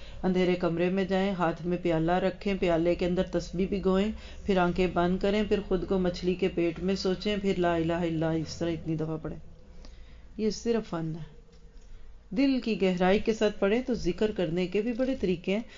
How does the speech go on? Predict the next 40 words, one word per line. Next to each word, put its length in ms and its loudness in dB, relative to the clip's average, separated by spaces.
जिक्र 260 2
इलाही 360 6
बजाते 360 0
खुद 140 0
अपनी 260 0
जगह 220 0
एक 140 -2
बड़ा 160 2
अहम 220 2
topic 420 0
है, 120 2
इस 180 -2
पे 220 0
आप 200 0
मज़ीद 340 0
इल्म 200 0
लें 180 2
इंशाल्लाह। 460 0
पन्द्रहवीं 420 6
चीज़ 280 2
क्या 160 6
है 140 4
कि 120 -2
अल्लाह 420 0
की 120 0
नेमतों 400 -2
को 120 -6
याद 300 -6
रखें। 340 -12
मुसीबत 480 4
जब 180 6
आ 140 8
गई 180 4
तो 220 0
क्या 240 4
हुआ? 320 0
नेमतें 340 0
तो 140 -2
हैं 220 0
ना, 160 -6